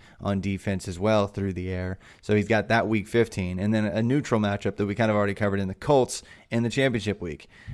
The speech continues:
Uh, and so Cam Newton, if he comes back and he's not completely dead, I think that's somebody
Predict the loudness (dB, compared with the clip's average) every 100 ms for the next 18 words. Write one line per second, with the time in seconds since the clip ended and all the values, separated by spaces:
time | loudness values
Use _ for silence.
0 | -8 -2 -2 -2 -6 -6 2 4 4 2
1 | -8 _ _ _ _ 2 4 6 4 4
2 | 2 0 0 -2 2 2 4 6 6 6
3 | 0 2 2 2 0 -2 0 0 0 0
4 | 0 -2 -4 -2 -2 0 0 0 0 0
5 | 0 0 -2 -6